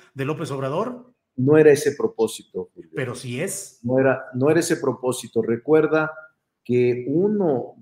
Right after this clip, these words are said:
Speaker 2: de los postulados de Morena era no más el presidencialismo abusivo, no más la verdad única, no más el pensamiento único.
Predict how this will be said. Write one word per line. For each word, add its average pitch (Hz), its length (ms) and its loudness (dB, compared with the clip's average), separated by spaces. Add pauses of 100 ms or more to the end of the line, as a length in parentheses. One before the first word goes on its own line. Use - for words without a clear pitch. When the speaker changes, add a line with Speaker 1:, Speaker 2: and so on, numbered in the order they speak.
Speaker 2:
de 110 140 2
los 107 320 -4
postulados 117 840 -4
de 113 80 0
Morena 113 560 0
era 127 340 -2 (420)
no 143 200 0
más - 760 -4 (1040)
el 110 220 -4
presidencialismo 110 920 -2
abusivo, 95 680 -8 (400)
no 120 280 2
más 139 680 -2 (1120)
la 120 420 0
verdad 113 400 2
única, 117 800 0
no 123 400 4
más 143 520 0
el 107 180 -4
pensamiento 113 880 -2
único. 113 720 -4